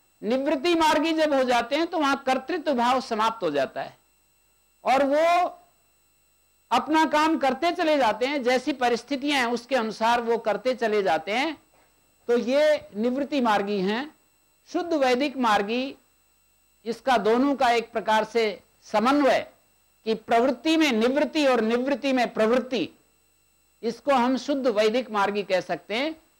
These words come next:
कि कर्म करते हुए और निवृत्ति में और निवृत्ति में होते हुए प्रवृत्ति में, जैसे कि श्रीमद् भगवत गीता में कहा है कि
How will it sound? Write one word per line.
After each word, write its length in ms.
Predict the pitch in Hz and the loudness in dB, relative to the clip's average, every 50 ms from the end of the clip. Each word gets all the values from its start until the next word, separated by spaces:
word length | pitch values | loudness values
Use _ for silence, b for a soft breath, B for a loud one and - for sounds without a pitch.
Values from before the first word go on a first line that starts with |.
| _ _ _ _ _ _ _ - | _ _ _ _ _ _ _ -4
कि 140 | 247 262 | -4 -4
कर्म 500 | 247 - _ _ - 254 262 294 311 320 | -4 -6 _ _ 2 4 4 4 2 2
करते 440 | - - 269 262 262 - - 330 339 | 2 2 2 0 0 0 -2 0 2
हुए 420 | 349 294 285 285 277 285 302 302 311 311 - - _ _ _ _ _ _ _ _ _ _ _ _ _ _ | 2 2 4 4 4 4 4 2 0 -2 -8 -18 _ _ _ _ _ _ _ _ _ _ _ _ _ _
और 240 | 220 240 269 277 285 | 0 2 2 4 2
निवृत्ति 560 | 254 233 233 262 294 320 330 269 294 359 349 | 2 2 2 0 2 0 -2 0 0 0 2
में 280 | 339 349 311 220 151 - - _ _ _ _ _ - | 2 2 2 0 -4 -8 -14 _ _ _ _ _ 0
और 460 | 214 254 277 285 285 262 226 - _ _ _ _ _ _ _ _ _ _ 165 | 2 2 4 4 2 0 -2 -10 _ _ _ _ _ _ _ _ _ _ -6
निवृत्ति 920 | 208 247 285 294 302 320 330 320 311 330 339 349 370 370 359 320 - - _ _ _ _ _ 220 | -2 -2 -2 0 0 0 0 0 0 0 0 2 2 2 0 -2 -6 -12 _ _ _ _ _ -2
में 180 | 262 311 320 320 | 0 2 2 4
होते 400 | 254 247 277 285 277 330 349 349 | 4 4 2 2 2 2 2 2
हुए 220 | 339 330 320 302 | 2 2 2 2
प्रवृत्ति 540 | 269 - - 247 262 302 330 - - 370 359 | 0 0 0 0 0 0 -2 -2 0 0 2
में, 240 | 330 320 220 147 - _ _ _ _ _ _ _ _ _ _ _ _ _ _ _ _ _ _ _ _ _ _ _ _ _ _ _ _ | 2 0 -2 -4 -8 _ _ _ _ _ _ _ _ _ _ _ _ _ _ _ _ _ _ _ _ _ _ _ _ _ _ _ _
जैसे 320 | 190 233 233 233 247 247 | 0 0 2 2 0 0
कि 160 | 226 247 233 | 0 0 -4
श्रीमद् 380 | 208 - - 240 247 247 226 208 | -4 -2 -2 0 0 0 0 0
भगवत 280 | 214 214 208 220 233 202 | -2 0 2 2 0 0
गीता 380 | 190 190 214 208 214 226 208 | 0 -2 -4 0 2 0 2
में 280 | 208 208 196 180 160 - _ _ _ _ _ _ _ _ _ _ _ | 2 0 -2 -2 -4 -6 _ _ _ _ _ _ _ _ _ _ _
कहा 240 | 180 180 196 202 208 | 0 2 2 4 4
है 260 | 214 208 202 196 190 | 4 4 4 2 0
कि 260 | 196 190 185 175 151 | 0 -2 -2 -2 -2